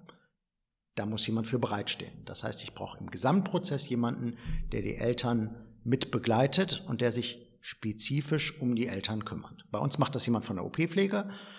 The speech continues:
der dabei ist. Aber man braucht jemand, der die Eltern dann rausbegleitet, der denen das weitere Vorgehen erläutert, der eventuell auch eingreifen kann, wenn die Eltern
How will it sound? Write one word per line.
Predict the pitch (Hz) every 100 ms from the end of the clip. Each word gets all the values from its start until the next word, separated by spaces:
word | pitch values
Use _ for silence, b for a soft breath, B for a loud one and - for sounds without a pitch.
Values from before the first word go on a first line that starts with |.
| B B -
der | 143
dabei | 139 131 135
ist. | 135 - - _ _
Aber | 123 127
man | 127 104
braucht | 123 -
jemand, | 113 113 113 -
der | 98
die | 107
Eltern | 95 98
dann | 95
rausbegleitet, | 95 127 - 135 120 120 123 120 - 110
der |
denen | 98 98 98 - - -
das | - -
weitere | 120 127 139
Vorgehen | - 117 110 110 104 117
erläutert, | 110 107 107 104 104 - B B B B 104
der | 104
eventuell | 110 120 127 135 123
auch | 110 -
eingreifen | 107 113 110 110 131
kann, | 113 117 113
wenn | 107 107
die | 107
Eltern | 95 104 98 98